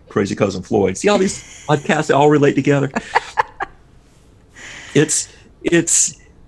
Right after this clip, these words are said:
Speaker 1: there's good everywhere. So you direct your answer, your question two prong, I guess. One is, hey,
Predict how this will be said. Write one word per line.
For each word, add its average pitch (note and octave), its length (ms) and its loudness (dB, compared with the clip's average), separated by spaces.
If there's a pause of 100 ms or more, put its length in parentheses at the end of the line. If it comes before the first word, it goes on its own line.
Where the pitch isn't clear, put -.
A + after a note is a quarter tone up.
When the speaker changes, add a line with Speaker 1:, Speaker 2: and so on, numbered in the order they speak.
(280)
Speaker 1:
there's C#3+ 260 6
good E3 520 6
everywhere. F#2 540 2
So B2+ 260 4
you B2 180 0
direct E3+ 320 2
your D#3+ 100 4
answer, C3+ 240 0
your A2 80 0
question A#2+ 520 0
two - 180 0
prong, A2 380 0
I F#2 40 -4
guess. G2 300 -2
One F#3 220 2
is, A#2+ 240 4 (1120)
hey, E3 360 2